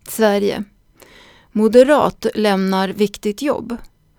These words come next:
Förra veckan blev det känt att politikern Erik Bengtsbø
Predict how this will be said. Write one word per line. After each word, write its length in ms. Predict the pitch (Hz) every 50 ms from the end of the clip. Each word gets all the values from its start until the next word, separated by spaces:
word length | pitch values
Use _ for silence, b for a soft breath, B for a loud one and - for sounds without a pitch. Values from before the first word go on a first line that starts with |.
| b b b b b b b
Förra 380 | b - - 302 311 320 311 254
veckan 400 | 190 190 - - 202 190 190 190
blev 180 | 185 190 190 185
det 100 | 185 180
känt 360 | - 196 185 180 180 180 -
att 180 | 185 185 -
politikern 720 | - - 233 247 254 220 - - 185 - 196 185 185 185 180
Erik 440 | - 214 196 185 180 185 175 - -
Bengtsbø 760 | - - 240 240 226 185 - - - - 277 262 185 139 151